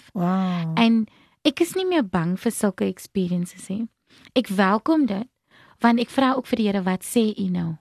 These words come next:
Speaker 1: Sure.
Speaker 2: Lord, what are you saying?
Speaker 1: Mm.
Speaker 2: What, what am I not hearing?"
Speaker 1: Ja.
Speaker 2: Because it's amper soos 'n padwyser, 'n sein
Speaker 1: Ja.
Speaker 2: wat na jou toe kom.
Speaker 1: Yes.
Speaker 2: And that says, uh, uh, "Lady Philippine, just wait."
Speaker 1: Mm.
Speaker 2: Or,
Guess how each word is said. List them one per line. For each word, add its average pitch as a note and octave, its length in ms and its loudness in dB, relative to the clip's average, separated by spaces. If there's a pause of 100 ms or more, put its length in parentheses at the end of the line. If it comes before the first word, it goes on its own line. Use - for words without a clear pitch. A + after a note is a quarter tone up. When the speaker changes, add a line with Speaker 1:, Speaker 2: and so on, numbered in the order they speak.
(120)
Speaker 1:
Sure. - 320 -10 (960)
Speaker 2:
Lord, A3+ 360 4
what G#3+ 200 2
are B3 80 2
you A3+ 120 0
saying? A3 480 0
Speaker 1:
Mm. A#3+ 840 -2 (140)
Speaker 2:
What, G3+ 300 0
what A3 200 2
am A#3+ 140 4
I A3+ 100 2
not G3+ 280 0
hearing?" G3+ 480 2 (240)
Speaker 1:
Ja. G3 320 2
Speaker 2:
Because C4 240 0
it's D4 80 -4
amper D4+ 180 2
soos C#4+ 140 -4
'n C#4 140 0
padwyser, A#3 600 0
'n G3+ 60 -2
sein B3 320 2
Speaker 1:
Ja. C4 240 4
Speaker 2:
wat G#3 80 4
na - 80 2
jou G3 60 2
toe G#3+ 140 -4
kom. A#3+ 280 2
Speaker 1:
Yes. - 400 -6 (180)
Speaker 2:
And G#3 320 0
that G#3+ 220 -2
says, A#3 360 0
uh, G#3 100 -2 (160)
uh, F#3+ 200 0
"Lady G3+ 260 -2
Philippine, C4+ 340 -2
just D4+ 160 -4
wait." A3+ 380 -2
Speaker 1:
Mm. D4 1000 -4
Speaker 2:
Or, A#3 160 2